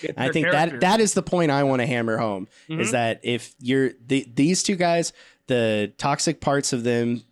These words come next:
Speaker 2: the, the traits that they display and are proud of, is nothing to do with their car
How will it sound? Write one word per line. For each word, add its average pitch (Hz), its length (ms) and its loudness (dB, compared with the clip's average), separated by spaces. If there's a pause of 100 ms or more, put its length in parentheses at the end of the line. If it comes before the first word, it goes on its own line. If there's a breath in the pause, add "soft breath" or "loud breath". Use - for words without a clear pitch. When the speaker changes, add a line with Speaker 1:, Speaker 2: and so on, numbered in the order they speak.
(120)
Speaker 2:
the, 110 260 -2
the 117 100 -2
traits 131 460 -2
that 117 260 -4
they 107 480 -2
display 117 680 0
and 107 100 -2
are 104 120 -2
proud 123 380 0
of, 101 240 -4 (380 loud breath)
is 127 240 -2
nothing 165 380 2
to 123 80 0
do 110 180 0
with 101 140 -6
their 101 120 -4
car 95 540 -6